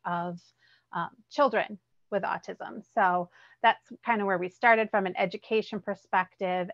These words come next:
And since that time, we are now just about ready to stand up a neurodiversity chapter.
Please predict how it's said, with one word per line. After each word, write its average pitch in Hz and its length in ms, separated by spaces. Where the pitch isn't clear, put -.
And 180 360
since 285 240
that 208 220
time, 190 500
we 214 160
are 202 140
now 202 440
just - 240
about 196 220
ready 185 220
to 185 80
stand 190 300
up 190 120
a 180 40
neurodiversity 185 760
chapter. 175 540